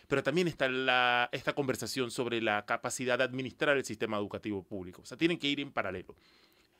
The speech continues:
Y esto es un trabajo muy importante y muy colosal también, porque lo primero que tienes que hacer es sacar las garras de la corrupción dentro.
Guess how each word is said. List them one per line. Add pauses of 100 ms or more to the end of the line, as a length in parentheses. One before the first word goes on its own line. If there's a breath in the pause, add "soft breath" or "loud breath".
(240)
Y
esto
es
un
trabajo
muy
importante
y
muy
colosal
también,
porque
lo
primero
que
tienes
que
hacer
es
sacar
las
garras
de
la
corrupción
dentro.